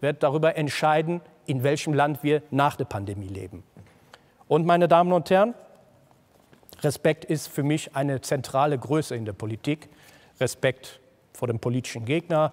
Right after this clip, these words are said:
Mitbewerber, Respekt vor dem Koalitionspartner, übrigens Respekt auch vor uns, für unsere interne Arbeit und vor allem Respekt vor den Wählerinnen und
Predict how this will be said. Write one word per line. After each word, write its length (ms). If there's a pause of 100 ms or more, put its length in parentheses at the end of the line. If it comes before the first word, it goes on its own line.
(120)
Mitbewerber, 720 (380)
Respekt 360
vor 160
dem 100
Koalitionspartner, 1300
übrigens 380
Respekt 500
auch 220 (240)
vor 260
uns, 240
für 140
unsere 340
interne 640
Arbeit 380 (480)
und 100
vor 200
allem 280 (180)
Respekt 560 (280)
vor 180
den 160 (400)
Wählerinnen 560 (240)
und 280